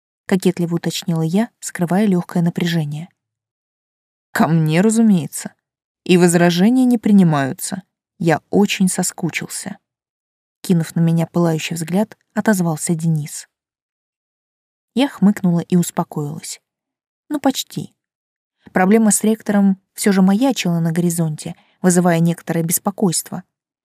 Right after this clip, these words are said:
Но, наверное, последние события с Лешем временно оглушили моего внутреннего паникера,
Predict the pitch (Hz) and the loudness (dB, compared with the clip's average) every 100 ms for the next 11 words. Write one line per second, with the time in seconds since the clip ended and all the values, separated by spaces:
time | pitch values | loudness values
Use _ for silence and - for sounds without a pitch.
0 | _ _ _ 185 262 302 262 277 285 269 | _ _ _ 2 4 2 0 0 -2 -2
1 | - 220 196 190 - 180 180 202 185 175 | 0 2 4 4 2 0 0 -2 -4 -4
2 | 180 196 - 254 208 196 190 190 196 190 | -2 -2 0 0 2 4 6 4 4 0
3 | _ - 180 202 - 285 226 165 170 170 | _ -4 0 0 0 2 2 2 2 2
4 | 170 180 185 175 165 160 160 160 156 - | 2 4 4 4 -2 -2 -4 -4 -6 -2
5 | 233 277 | 0 0